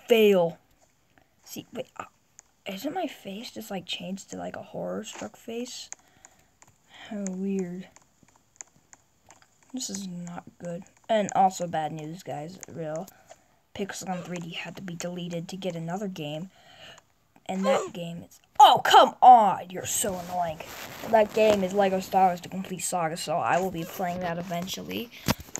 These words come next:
Because right now I'm working on my private world I just play when I'm not recording, so... And complete that, you'll probably see me play it later in my new world. But... Right now,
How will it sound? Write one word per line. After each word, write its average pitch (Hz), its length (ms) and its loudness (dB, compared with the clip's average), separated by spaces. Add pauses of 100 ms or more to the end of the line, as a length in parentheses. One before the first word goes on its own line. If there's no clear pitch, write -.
(100)
Because 175 460 -8
right 180 220 -4
now 175 120 -4
I'm 165 140 -4
working 175 280 -8
on 165 140 -8
my - 160 -12 (380)
private 165 340 -10
world - 180 -10
I 131 100 -8
just 196 220 -16
play 165 260 -14
when 120 140 -16
I'm 110 240 -16
not 113 280 -16
recording, 190 680 -2 (180)
so... 139 180 -10 (340)
And - 1040 2
complete 320 340 -4
that, 262 220 2
you'll 240 120 -6
probably 208 420 -4
see 185 240 -8
me 165 260 -8
play 170 340 -10
it 165 140 -10 (180)
later 175 320 -8 (840)
in 180 100 -12
my 180 100 -10 (320)
new 185 180 -16
world. 185 340 -10 (500)
But... - 260 6 (1200)
Right 196 220 -14
now, 247 300 -10